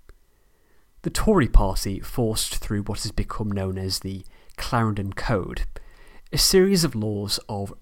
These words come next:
religious persecution targeting dissenters,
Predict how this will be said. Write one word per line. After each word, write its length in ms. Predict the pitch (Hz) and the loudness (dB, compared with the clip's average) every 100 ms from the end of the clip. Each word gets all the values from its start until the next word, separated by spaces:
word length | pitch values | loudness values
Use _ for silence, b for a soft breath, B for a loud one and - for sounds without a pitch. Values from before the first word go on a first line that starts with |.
| - | -4
religious 400 | 110 107 110 - | -4 -4 -4 0
persecution 960 | - 98 - - - 180 143 - - b b b - | 0 0 -2 -4 -4 -2 -2 -4 -8 b b b -10
targeting 600 | - 104 98 - 101 98 - | -4 -4 -4 -4 -4 -6 -6
dissenters, 840 | - - 113 110 101 - - - | -2 0 0 -2 -4 -2 -2 -2